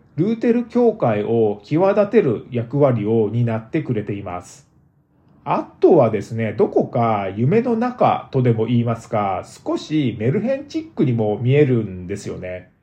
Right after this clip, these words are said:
これも前ボケによる影響で、柔らかい印象を写真に与えてくれています。やっぱりね、赤い屋根ってね、映えますよね。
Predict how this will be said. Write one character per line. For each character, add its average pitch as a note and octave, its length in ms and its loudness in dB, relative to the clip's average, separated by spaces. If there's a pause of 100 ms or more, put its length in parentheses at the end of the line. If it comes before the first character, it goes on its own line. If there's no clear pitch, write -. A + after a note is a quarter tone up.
(720)
こ - 140 -2
れ A3 120 2
も B3 320 2
前 D3+ 260 0
ボ A3+ 160 4
ケ A3 120 -2
に G#3+ 120 -2
よ G#3 140 4
る G3 140 2
影 F#3+ 260 4
響 F#3+ 340 2
で、 E3+ 580 2
柔 B2+ 160 4
ら A3 200 2
か A3+ 200 0
い D#3 100 -2
印 A#2 260 -2
象 A#2+ 100 2
を D#3 460 2
写 B2 120 -2
真 A#2 260 -4
に D3 200 0
与 A2 260 -2
え G#2 40 -4
て D3+ 120 -2
く B2+ 120 -4
れ F#2+ 100 -4
て G2 120 -10
い F#2+ 80 -10
ま E2 200 -14
す。 - 300 -20 (1040)
や B2 320 0
っ - 40 -20
ぱ G#4+ 140 0
り G#3 120 0
ね、 A2+ 480 0 (240)
赤 C3 440 -2
い F#3 180 -2
屋 F#3+ 140 4
根 F3 140 2
っ A#2+ 100 -4
て - 140 -8
ね、 G#2 400 -4
映 E3+ 300 2
え G#3+ 60 -2
ま G#3 140 0
す - 160 -8
よ F2+ 120 -6
ね。 F#2+ 400 -10